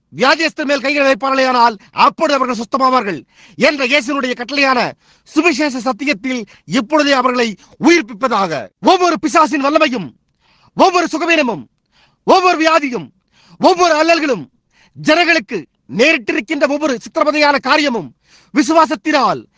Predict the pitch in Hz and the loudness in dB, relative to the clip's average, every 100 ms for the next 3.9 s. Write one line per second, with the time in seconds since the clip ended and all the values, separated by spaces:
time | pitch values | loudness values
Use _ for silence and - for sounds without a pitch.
0 | _ - 254 339 277 220 320 294 277 349 | _ -2 2 2 0 -2 0 2 2 2
1 | 359 302 311 302 277 214 135 - _ _ | 2 0 -2 0 -2 -2 -6 -12 _ _
2 | - _ 151 247 311 311 294 247 240 285 | -20 _ -4 0 2 2 -2 -2 0 0
3 | 226 311 269 240 262 240 254 170 113 | -2 -4 -4 -2 -4 -2 -2 -2 -4